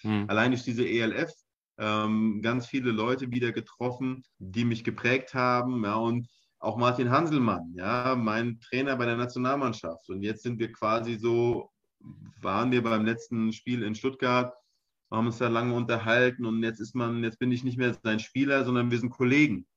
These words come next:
Speaker 2: ja,
Speaker 1: Mhm.
Speaker 2: und das ist schon, das ist schon toll und das sind, ja, aber die Leute, ja, wirklich, also die Leute, die mich, äh, geprägt haben, m, ja, die treffe ich glücklicherweise durch diese Liga auch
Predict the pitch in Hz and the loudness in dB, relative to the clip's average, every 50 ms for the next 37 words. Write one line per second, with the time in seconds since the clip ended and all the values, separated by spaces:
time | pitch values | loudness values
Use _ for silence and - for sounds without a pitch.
0 | _ - 95 95 101 110 107 107 104 107 110 101 - - _ _ - _ _ _ | _ -12 -10 -6 -6 -4 -2 -2 0 -2 -2 -4 -8 -14 _ _ -20 _ _ _
1 | _ - 104 98 101 110 107 - - 123 120 123 123 123 123 117 113 113 110 110 | _ -6 -6 -4 -4 -8 -8 -4 -4 -2 0 0 0 0 -2 -2 -2 -4 -4 -4
2 | 117 117 - - 127 120 107 - - 123 127 147 156 151 131 113 113 110 110 110 | -6 -8 -6 -4 -4 -4 -4 -4 0 0 2 2 2 0 0 2 2 2 0 -2
3 | 110 - 117 113 113 113 113 113 - _ _ _ _ _ _ _ _ _ _ - | -2 -4 -4 -2 -2 -2 -4 -6 -8 _ _ _ _ _ _ _ _ _ _ -2
4 | 98 107 123 135 113 - - 98 104 110 104 101 107 107 104 101 104 110 113 - | 0 2 2 2 0 0 -2 0 2 2 2 2 2 0 2 2 2 2 0 0
5 | 131 123 127 127 127 127 _ _ _ _ 101 - _ _ _ _ - 107 123 120 | 0 0 0 0 -2 -6 _ _ _ _ -20 -20 _ _ _ _ -6 -6 -4 -4
6 | 98 123 135 139 - 90 87 - - 82 92 95 92 98 101 95 95 98 101 101 | -4 -4 -4 -2 -4 -4 -4 -4 -6 -4 -4 -4 -2 -2 -2 0 0 -2 -2 -2
7 | 107 101 101 104 101 104 110 117 117 - - - - - 104 104 101 98 98 98 | -4 -6 -4 -4 -4 -2 -2 -4 -6 -8 -14 -12 -6 -4 -2 0 2 0 0 0
8 | 117 98 - - _ - 101 107 120 120 - - 123 120 120 123 120 123 139 143 | -4 -6 -6 -12 _ -4 -2 -2 -4 -4 -6 -2 0 2 2 2 2 0 -2 -2
9 | 147 151 151 151 - _ _ _ _ _ _ _ _ _ _ _ _ _ 107 104 | -4 -4 -6 -10 -16 _ _ _ _ _ _ _ _ _ _ _ _ _ -6 -4
10 | 101 98 101 - - - 82 101 101 113 143 156 123 98 98 98 - 147 151 - | -4 -4 -6 -8 -10 -12 -12 -6 -2 2 2 2 2 0 -2 -4 -4 -6 -6 -6
11 | 113 95 - _ _ - 101 - 107 98 101 95 98 98 95 101 107 110 110 117 | -8 -10 -10 _ _ -8 -6 -6 -4 -2 -2 -2 0 0 0 0 0 -2 -2 -4
12 | 117 110 107 107 107 - 117 107 107 101 101 104 120 127 135 123 120 78 87 - | -4 -4 -6 -6 -6 -6 -6 -6 -4 -4 -4 -4 -4 -4 -4 -4 -2 -4 -4 -6
13 | - - - | -8 -10 -16